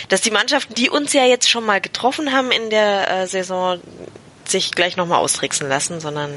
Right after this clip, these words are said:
das wird tatsächlich in der Rückrunde wohl ein bisschen schwieriger werden. Ähm, ich find's aber auch, äh, es gab da ein Interview mit Kajubi, ähm, wo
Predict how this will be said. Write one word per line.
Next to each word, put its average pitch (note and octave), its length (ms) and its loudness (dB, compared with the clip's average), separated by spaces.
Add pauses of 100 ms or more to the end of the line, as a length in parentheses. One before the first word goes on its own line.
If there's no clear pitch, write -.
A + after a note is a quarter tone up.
(140)
das - 240 -4
wird D#3 180 -2
tatsächlich - 440 -6
in D3+ 60 -10
der D3 100 -8
Rückrunde C#3 500 -10
wohl - 120 -8
ein C3 100 -12
bisschen - 240 -8
schwieriger - 380 -4
werden. - 260 -10 (960)
Ähm, D#3+ 720 0 (840)
ich - 120 -6
find's A3+ 220 0
aber G#3+ 240 2
auch, - 220 -2
äh, F3+ 320 0
es F3 120 -10
gab G#3 140 0
da G#3+ 80 0
ein G3 80 -2
Interview A#3 320 -2
mit A3 140 -6
Kajubi, C#4+ 580 -2
ähm, G#3+ 500 -4 (1300)
wo A3+ 160 2